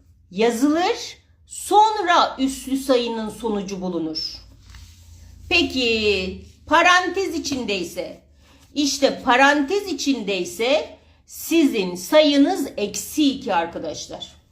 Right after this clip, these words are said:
Eksi ikinin sıfırıncı kuvveti birdir.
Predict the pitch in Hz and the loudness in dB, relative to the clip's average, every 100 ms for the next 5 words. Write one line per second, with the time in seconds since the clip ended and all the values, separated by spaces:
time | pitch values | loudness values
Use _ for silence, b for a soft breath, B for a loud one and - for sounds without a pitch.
0 | _ _ _ b b b b b 254 277 | _ _ _ b b b b b 4 4
1 | - 359 359 - 339 311 311 - 294 330 | -4 -4 -4 -2 -2 0 0 -2 -2 0
2 | 311 294 277 277 302 285 285 - 311 320 | 2 2 2 0 0 0 0 0 0 0
3 | 349 339 - _ _ _ _ _ _ _ | -2 -4 -14 _ _ _ _ _ _ _
4 | _ 202 254 190 165 - - | _ -4 -4 -2 -6 -8 -12